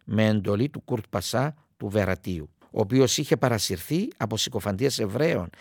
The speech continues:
ή Ενετών, οι οποίοι διέβαλαν με ζηλοφθονία τον Άγιο και Εθναπόστολο. Προτρέπει ο Άγιος Κοσμάς: «Να σπουδάζετε κι εσείς,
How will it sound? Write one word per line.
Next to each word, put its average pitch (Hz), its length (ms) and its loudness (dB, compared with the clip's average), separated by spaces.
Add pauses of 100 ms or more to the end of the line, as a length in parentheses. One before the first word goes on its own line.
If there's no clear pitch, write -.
(140)
ή 127 160 2
Ενετών, 143 560 2 (280)
οι 110 100 -2
οποίοι 117 280 2
διέβαλαν 117 640 4
με 117 140 4
ζηλοφθονία 117 880 2 (280)
τον 110 220 0
Άγιο 104 500 0 (240)
και 117 280 2
Εθναπόστολο. 98 960 -4 (380)
Προτρέπει 135 640 2
ο 110 80 8
Άγιος 104 340 2
Κοσμάς: 98 580 -2 (680)
«Να 131 140 0
σπουδάζετε 131 720 2
κι 120 160 -2
εσείς, - 580 0